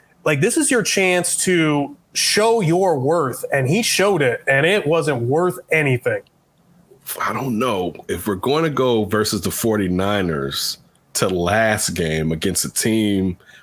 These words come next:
Speaker 2: with a better defense. Again, I'm not a man. You know where I stand with Matt Nagy. I'm just
Speaker 1: But on
Speaker 2: saying
Speaker 1: top of
Speaker 2: where
Speaker 1: it, too, you had the defensive injuries. Like, this was the
Speaker 2: Right.
Speaker 1: game to really be like,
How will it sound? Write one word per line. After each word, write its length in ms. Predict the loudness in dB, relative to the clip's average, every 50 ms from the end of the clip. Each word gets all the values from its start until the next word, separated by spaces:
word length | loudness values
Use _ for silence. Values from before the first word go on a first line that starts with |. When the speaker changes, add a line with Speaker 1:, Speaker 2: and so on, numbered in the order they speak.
| _ _
Speaker 2:
with 160 | -4 -4 -4
a 40 | -2
better 380 | -2 -2 0 0 0 -2 -4 -4 -4
defense. 880 | -2 0 0 -2 -2 -4 -6 -4 -4 -4 -4 -6 -8 -8 -10 -10 -12 _ _ _ _ _ _ _ _ _ -10 -6 -4
Again, 280 | 0 2 2 2 4
I'm 120 | 2 2 4
not 180 | 4 2 2
a 40 | 2
man. 180 | 2 2 2 2
You 100 | 2 2
know 160 | 2 2 2
where 120 | 2 2
I 40 | 2
stand 260 | 2 2 0 2 2
with 100 | 2 0
Matt 180 | 0 0 0 2
Nagy. 380 | 0 0 0 -2 -2 -6 -10 -10 -10 -10 -10 -8 -8 -6 -2 0
I'm 160 | 0 0 2
just 100 | 2 2
Speaker 1:
But 80 | 2
on 80 | 2 2
Speaker 2:
saying 80 | 2 2 2
Speaker 1:
top 100 | 2 2
of 60 | 2
Speaker 2:
where 80 | 2 0
Speaker 1:
it, 60 | 0
too, 60 | 0 -2 0
you 80 | 2 2
had 100 | 2 2
the 80 | 2 0
defensive 640 | 0 0 0 0 0 0 0 0 0 -2 -2 -2 -2
injuries. 680 | 0 0 2 2 2 2 2 2 2 2 2 2 2 0
Like, 140 | 0 0 0
this 200 | 0 0 0 0
was 140 | 0 0 2
the 120 | 2 2
Speaker 2:
Right. 140 | 2 2 2
Speaker 1:
game 440 | 2 2 4 4 4 2 2 0 0
to 140 | 0 0 0
really 420 | 2 2 2 2 2 2 2 0
be 180 | 2 0 2 2
like, 360 | 2 2 2 2 0 -4